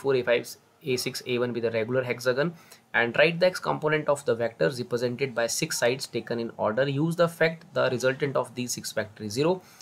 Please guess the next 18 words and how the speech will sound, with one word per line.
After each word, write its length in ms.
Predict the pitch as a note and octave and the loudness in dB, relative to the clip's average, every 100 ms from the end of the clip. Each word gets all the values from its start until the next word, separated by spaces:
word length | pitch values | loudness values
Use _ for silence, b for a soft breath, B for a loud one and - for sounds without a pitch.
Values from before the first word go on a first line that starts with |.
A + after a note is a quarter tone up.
| B - | B -2
We 140 | F3+ C3 | 0 2
have 180 | A2 - | 0 -2
to 100 | B2+ - | -8 -8
prove 200 | G#2+ - | -10 -10
this। 200 | - - | -10 -2
देखिए 240 | D#3+ F3 | 0 0
स्टूडेंट्स, 280 | F3+ F3 E3+ | 2 0 0
क्या 120 | C3 | 2
है 100 | C#3 | 2
कि 160 | D3 C#3 | 0 -2
यहाँ 200 | B2 A#2+ | -2 0
पर 100 | C#3 | 0
हमने, 240 | C3 C#3 E3+ B B _ - | 0 0 -2 B B _ -6
we 100 | C3+ | 0
have 160 | C#3 C#3 | 4 4
a 40 | A#2 | 4
regular 260 | A2 C3 B2 | 2 2 2
hexagon 420 | A#2+ B2 B2 C#3 | 0 2 2 -2